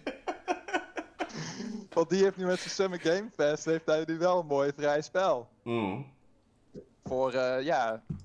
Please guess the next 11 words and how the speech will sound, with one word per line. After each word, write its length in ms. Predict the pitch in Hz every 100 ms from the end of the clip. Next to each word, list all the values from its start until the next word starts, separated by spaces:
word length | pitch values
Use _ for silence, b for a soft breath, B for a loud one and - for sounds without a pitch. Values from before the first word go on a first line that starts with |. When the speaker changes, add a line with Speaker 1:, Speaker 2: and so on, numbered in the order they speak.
| - -
Speaker 1:
en 160 | 131
hij 200 | 135 131
krijgt 280 | 131 139 135
toch 120 | -
ook 180 | 139 160
wel 240 | 135 127 120
steeds 380 | - 135 131
grotere 360 | - 135 135 131
aankondigingen. 600 | 127 160 - 127 120 117
De 60 | 117
vorige 280 | - 123